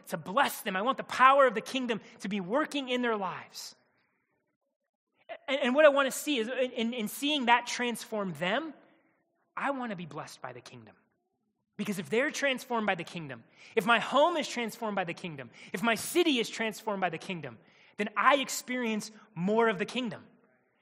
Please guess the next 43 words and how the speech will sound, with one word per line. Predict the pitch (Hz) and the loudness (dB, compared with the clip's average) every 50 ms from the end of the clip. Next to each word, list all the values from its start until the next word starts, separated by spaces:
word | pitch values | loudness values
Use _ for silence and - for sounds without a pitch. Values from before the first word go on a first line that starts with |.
| _ _ _ - | _ _ _ -6
And | 240 220 | -4 0
so | 277 262 | 0 2
living | 233 262 311 339 349 302 | 4 4 4 4 4 4
out | 277 277 277 208 | 6 4 4 4
the | 254 | 0
golden | 208 175 226 262 285 269 247 240 220 214 | 0 4 4 4 4 4 2 -2 -2 -2
rule | 254 294 285 269 | 0 0 2 4
is | 254 226 180 | 2 2 2
motivated, | 196 208 233 269 311 294 233 233 240 226 226 233 - | 2 4 4 4 4 4 0 0 0 0 0 -4 -2
I | - 214 254 269 269 285 | -2 2 4 4 4 4
want | 277 262 254 254 277 262 269 | 2 2 0 0 0 0 0
more | 220 226 240 233 | 2 2 4 4
of | 233 185 165 | 4 2 -2
the | 226 | -6
kingdom. | 220 - - 285 277 247 220 180 139 120 - - - - _ _ _ - - | -6 -2 -2 -2 0 0 0 -2 -2 -4 -12 -20 -20 -20 _ _ _ -6 -2
I | 220 | 0
want | 254 294 302 277 | 2 2 2 2
more | 254 262 240 | 2 2 2
kingdom | - - 240 262 240 233 214 | 0 -2 -4 -2 -2 -2 -2
in | 196 | 0
my | 185 185 175 170 | 2 2 2 2
life. | 175 202 247 277 277 220 - | 4 6 6 6 6 4 0
I | - 214 226 | -4 -2 -2
want | 220 220 | -2 -2
more | 208 208 208 | -2 -4 -6
kingdom | 196 - - 220 202 196 190 | -6 -6 -8 -6 -4 -4 -6
in | 180 | -6
my | 165 151 139 | -8 -10 -10
family. | - - 262 262 285 285 285 285 | -4 0 4 4 4 4 4 2
I | 247 | 2
want | 240 233 214 | 0 -2 -4
more | 202 190 | -6 -6
kingdom | - - 220 202 202 | -6 -6 -6 -6 -4
in | 196 180 | -4 -6
my | 170 | -6
city. | 147 - - - 262 262 294 302 294 - - - - - - - - _ _ | -8 -10 -8 -4 -2 0 0 0 -4 -4 -10 -18 -20 -20 -20 -20 -20 _ _
So | - - 220 | -14 -12 -12
I | 180 190 156 | -12 -12 -12
go | - 233 196 196 214 208 180 160 - - - _ _ - | -10 -10 -8 -6 -6 -6 -8 -10 -12 -18 -20 _ _ -16
and | 151 151 | -14 -12
I | 147 | -12
do | 139 123 - 190 196 196 - | -14 -10 -8 -8 -8 -8 -8
unto | - 160 175 - - | -10 -10 -10 -10 -12